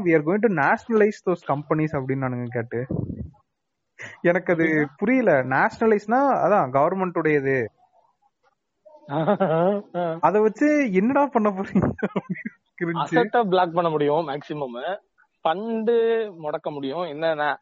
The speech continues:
Speaker 2: உள்ளுக்குள்ள எவ்வளவு ஃபண்ட் இருக்கோ அதை பிளாக் பண்ண முடியும். வேற
Speaker 1: அதை
Speaker 2: வேற
Speaker 1: நேஷனலைஸ்
Speaker 2: அபிஷ்-
Speaker 1: பண்ணி என்ன பண்ண போறாங்க? அவங்க ஐக்கியான்ற பிராண்டை கவர்மெண்ட் ஓன், ரஷ்யன் ஓன்டு என்டிட்டின்னு, ஸ்டேட் கவர்மெண்ட் ஓன்டுன்னு சொல்லி விற்க போறாங்களா? எனக்கு அது என்ன பண்ண போறாங்கன்றது எனக்கு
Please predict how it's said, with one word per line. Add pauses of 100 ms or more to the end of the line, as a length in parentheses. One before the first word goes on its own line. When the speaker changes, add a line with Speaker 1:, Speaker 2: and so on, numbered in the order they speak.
(300)
Speaker 2:
உள்ளுக்குள்ள
எவ்வளவு
ஃபண்ட்
இருக்கோ
அதை
பிளாக்
பண்ண
முடியும். (100)
வேற (420)
Speaker 1:
அதை
Speaker 2:
வேற
Speaker 1:
நேஷனலைஸ்
Speaker 2:
அபிஷ்-
Speaker 1:
பண்ணி
என்ன
பண்ண
போறாங்க?
அவங்க
ஐக்கியான்ற
பிராண்டை (140)
கவர்மெண்ட்
ஓன்,
ரஷ்யன்
ஓன்டு
என்டிட்டின்னு,
ஸ்டேட்
கவர்மெண்ட்
ஓன்டுன்னு
சொல்லி
விற்க
போறாங்களா? (600)
எனக்கு
அது
என்ன
பண்ண
போறாங்கன்றது
எனக்கு